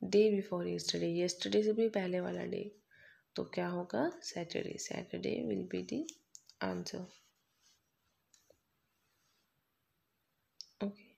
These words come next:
अब इसमें देखिए,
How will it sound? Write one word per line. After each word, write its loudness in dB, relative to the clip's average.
अब 2
इसमें 0
देखिए, 0